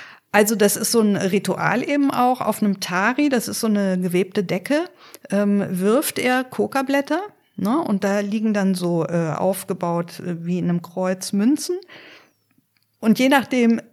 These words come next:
wohin die Coca-Blätter fallen und wie sie fallen, ob sie mit der dunkelgrünen Seite oder mit der hellgrünen Seite nach oben sind, ob sie, also das sind die Himmelsrichtungen, die vier Münzen,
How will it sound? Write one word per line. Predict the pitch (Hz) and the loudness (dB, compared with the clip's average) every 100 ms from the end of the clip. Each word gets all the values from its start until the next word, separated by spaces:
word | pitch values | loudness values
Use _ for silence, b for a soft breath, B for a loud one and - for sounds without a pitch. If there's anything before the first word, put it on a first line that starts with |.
| _ _ | _ _
wohin | 202 185 220 214 294 302 | -2 2 4 4 4 4
die | 262 | 2
Coca-Blätter | - 233 233 208 185 190 | -2 -2 -2 -2 0 -2
fallen | 196 208 233 269 | -2 -2 0 0
und | 269 190 202 | 0 -2 0
wie | 233 254 | 0 0
sie | 226 | -2
fallen, | 208 - 190 190 196 196 B B B B _ - | -6 -4 -2 -2 -4 -8 B B B B _ -2
ob | 214 | 0
sie | - - 226 | 0 0 2
mit | 214 214 | 2 0
der | 196 | 0
dunkelgrünen | 202 269 285 262 254 254 240 | 2 2 2 -2 0 2 4
Seite | 226 214 220 | 2 0 0
oder | 208 | -2
mit | 185 175 | -2 -4
der | |
hellgrünen | 165 220 247 226 240 226 214 | -2 -2 -2 -2 -2 -2 -2
Seite | 220 214 214 | -4 -4 -4
nach | 208 196 | -6 -6
oben | 208 214 208 | -4 -2 -2
sind, | 196 202 202 196 - - _ | -4 -4 -4 -6 -10 -20 _
ob | 196 196 | -2 -2
sie, | - 208 202 196 - | -2 -2 0 -2 -2
also | 190 180 | -4 -2
das | 180 175 | -4 -4
sind | 196 | -6
die | 180 | -4
Himmelsrichtungen, | 208 220 - 233 220 233 226 220 | -4 -4 -6 -6 -6 -4 -2 -2
die | 208 208 | -4 -6
vier | - 214 | -6 -4
Münzen, | 208 214 208 220 208 - | -2 -4 -4 -4 -4 -8